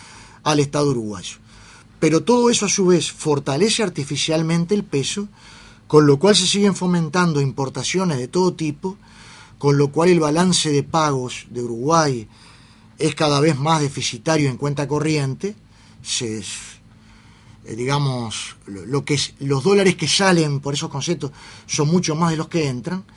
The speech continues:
y la cosa se, se, se conjuga, por decirlo así, se,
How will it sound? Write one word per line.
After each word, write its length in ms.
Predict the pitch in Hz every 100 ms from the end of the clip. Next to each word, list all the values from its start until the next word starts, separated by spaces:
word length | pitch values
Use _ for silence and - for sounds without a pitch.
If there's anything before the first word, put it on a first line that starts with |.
| - - - -
y 160 | 214
la 200 | 220 202
cosa 440 | 202 254 214 - 143
se, 880 | - 143 131 127 123 117 113 107 95 - - - - - -
se, 1400 | - - - 135 127 127 123 120 117 117 113 113 110 110
se 180 | 104 -
conjuga, 640 | 143 147 - 240 208 156
por 100 | 135
decirlo 300 | 139 131 156
así, 440 | 147 - 180 175 156
se, 460 | - 123 110 104